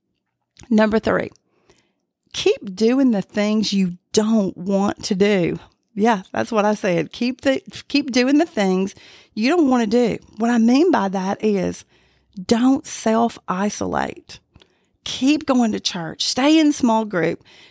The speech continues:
Keep reading your Bible and praying every day. And keep reminding yourself of the promises of God. Y'all, God's word says he's near to the brokenhearted, and he has plans for us that are good. That's why I love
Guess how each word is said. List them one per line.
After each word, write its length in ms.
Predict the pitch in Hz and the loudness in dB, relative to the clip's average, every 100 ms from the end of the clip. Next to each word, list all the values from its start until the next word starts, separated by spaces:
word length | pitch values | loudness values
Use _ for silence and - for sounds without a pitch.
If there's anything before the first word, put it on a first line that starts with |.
| _ | _
Keep 500 | - - 277 302 302 | -14 -4 0 2 0
reading 400 | 226 240 254 240 | 0 2 4 2
your 140 | 208 180 | 0 -2
Bible 500 | 196 226 226 196 190 | -2 0 0 0 -4
and 100 | 202 | -6
praying 600 | - 254 262 247 196 - | -4 2 4 4 0 0
every 440 | 226 247 240 214 | 2 2 0 -2
day. 500 | 196 220 220 202 185 - - - _ _ - | 0 2 2 2 -2 -8 -18 -20 _ _ -4
And 120 | 226 | -4
keep 400 | - - 285 294 | -2 -2 0 0
reminding 640 | 254 202 196 202 233 240 226 | -2 0 0 2 2 2 0
yourself 400 | 220 - 226 233 | 0 0 -2 -2
of 60 | |
the 80 | 226 | -4
promises 640 | - 240 254 262 - 214 | 0 2 2 0 -2 -2
of 160 | 202 175 | -4 -6
God. 420 | 202 214 214 - - _ - _ _ _ | -6 -4 -6 -8 -12 _ -20 _ _ _
Y'all, 420 | - 123 226 104 - _ _ _ _ _ - | 0 4 2 0 -8 _ _ _ _ _ -8
God's 320 | 226 240 254 | -4 -4 -4
word 260 | 254 262 247 | -4 -4 -4
says 360 | - 247 220 | -2 0 0
he's 340 | - 269 247 226 | 0 0 0 2
near 440 | 202 208 233 240 | 4 4 4 2
to 120 | 233 | 0
the 80 | 202 | -4
brokenhearted, 960 | 196 214 220 233 202 190 110 233 247 247 _ _ _ _ _ | -2 0 2 0 -2 0 0 0 -2 -6 _ _ _ _ _
and 140 | 240 220 | -4 0
he 240 | 294 311 | 0 2
has 300 | - 226 - | 0 -4 -4
plans 460 | - 233 240 254 - | -8 -2 0 0 0
for 240 | - - | -2 -2
us 260 | 208 208 - | -2 -2 -2
that 180 | 214 | 0
are 100 | 202 | 0
good. 640 | 175 185 214 220 190 180 - | -4 0 2 2 2 -2 -4
That's 200 | 220 233 | -6 -2
why 180 | 240 | 0
I 80 | 247 | 2
love 600 | 240 214 233 214 180 - | 0 0 2 2 2 -2